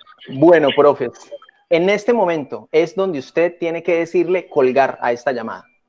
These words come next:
Porque yo vine a ustedes a decirles que les iba a ayudar a hacer tareas y les voy a poner la tarea a ustedes, imagínense. Entonces, aquí es cuando uno tiene que salir corriendo y decir, "No, pero espere, ¿qué es eso de taxonomía de Bloom?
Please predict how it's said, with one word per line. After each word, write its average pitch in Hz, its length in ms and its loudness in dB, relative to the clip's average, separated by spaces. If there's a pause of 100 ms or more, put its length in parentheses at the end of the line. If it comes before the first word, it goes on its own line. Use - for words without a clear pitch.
(520)
Porque 151 280 0
yo 175 140 4
vine 214 240 4
a 220 60 0
ustedes 196 500 0
a 156 80 4
decirles 156 680 -4 (580)
que 151 120 2
les 135 200 -2
iba 190 120 6
a 196 40 8
ayudar 170 260 4
a - 20 2
hacer 190 160 0
tareas 202 320 0
y 202 60 -2
les 147 100 -2
voy 147 120 2
a 160 60 -2
poner 143 260 -6
la 160 120 -6
tarea 123 200 -4
a - 20 -4
ustedes, 127 400 -8
imagínense. 135 520 -10
Entonces, 160 300 -2
aquí 135 260 0
es 175 120 0
cuando 180 240 -4
uno 151 180 -6
tiene 175 220 -8
que 180 80 0
salir 175 160 4
corriendo 180 340 4
y 160 40 6
decir, 151 180 2
"No, 175 120 -2
pero 147 120 2
espere, 156 260 0
¿qué 147 120 -4
es 156 80 -4
eso 170 140 -6
de 175 60 -4
taxonomía 120 600 -10
de - 60 -6
Bloom? 160 220 -12